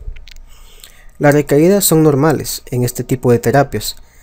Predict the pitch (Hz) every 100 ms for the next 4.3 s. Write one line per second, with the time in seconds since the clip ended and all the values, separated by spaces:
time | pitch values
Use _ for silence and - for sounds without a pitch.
0 | - - - - - - - - 135 135
1 | 123 120 123 120 143 123 127 131 - 151
2 | 139 156 135 143 131 131 117 117 117 139
3 | 147 147 - 117 113 117 127 123 - 135
4 | 120 135 151